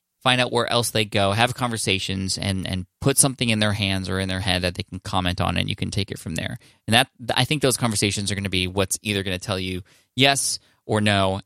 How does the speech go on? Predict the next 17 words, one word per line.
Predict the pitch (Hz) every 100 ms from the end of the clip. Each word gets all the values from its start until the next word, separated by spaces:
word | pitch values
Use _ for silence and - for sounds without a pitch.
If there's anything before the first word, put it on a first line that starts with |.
| -
and | 95 95 -
will | 107 98
help | 104 98
you | 98
let | 95 87 107
go | 101
if | 95 -
you |
need | 95 95
to, | - 101 -
or | 107 107 92 90 _
push | - 98
forward | - 95 92
if | 87 -
you |
need | 98 98
to. | -